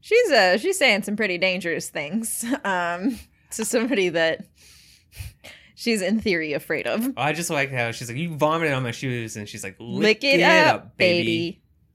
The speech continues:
Speaker 1: And, uh, yeah, so she's just, and Heather's like, "I'm gonna tell everybody at school what happened."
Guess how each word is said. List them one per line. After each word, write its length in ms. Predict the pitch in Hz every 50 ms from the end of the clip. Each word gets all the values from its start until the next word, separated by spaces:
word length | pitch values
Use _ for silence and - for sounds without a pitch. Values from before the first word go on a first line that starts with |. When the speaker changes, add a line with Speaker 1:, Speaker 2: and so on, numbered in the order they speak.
| _ _ _ - - _ _ _ _ _ -
Speaker 1:
And, 280 | 185 180 175 170 165 165
uh, 260 | 160 131 139 135 214 - _ _ _ _ _ _ _ _
yeah, 360 | - 196 175 156 135 151 185 190
so 460 | - - - 165 165 156 160 160 175 _ _ _ _ _
she's 340 | _ - - - 170 170 - -
just, 200 | 165 170 - - -
and 260 | 175 175 160 160 151 - _ _ _ _ _ -
Heather's 320 | - 175 156 156 165 -
like, 160 | 156 147 - - -
"I'm 240 | 170 180 180 185
gonna 240 | 175 175 156 156 165
tell 340 | - - 170 160 160 147 143
everybody 300 | - 143 151 165 190 196
at 140 | 220 - -
school 180 | - - - 170
what 120 | 170 170 185
happened." 600 | 170 160 156 - 156 156 156 156 156 170 -